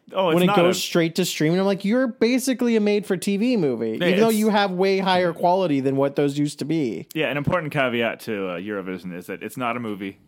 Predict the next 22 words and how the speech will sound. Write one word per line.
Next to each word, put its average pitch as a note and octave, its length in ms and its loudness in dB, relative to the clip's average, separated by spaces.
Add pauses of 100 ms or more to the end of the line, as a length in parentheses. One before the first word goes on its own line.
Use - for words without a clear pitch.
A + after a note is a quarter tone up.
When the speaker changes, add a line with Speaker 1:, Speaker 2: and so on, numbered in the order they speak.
(480)
Speaker 1:
We, G2+ 120 -16 (300)
I, G2+ 140 -14 (260)
I'm F#2+ 160 -10
sorry G#2+ 240 -6
if G#2+ 80 -8
I A2+ 80 -6
called A2 220 -6
it A2 80 -6
a - 20 -10
movie. F#2 320 -10 (1160)
Speaker 2:
I F#3 40 2
mean, G#3 140 2
it's A3 140 0
the A3+ 80 4
equivalent A#3+ 320 2
of F#3+ 100 2
a F#3 60 2
made-for-T D3 480 0
V A2+ 160 0
movie. F#2 160 -8
Speaker 1:
Yeah, G2+ 160 -4
yeah. D2+ 160 -8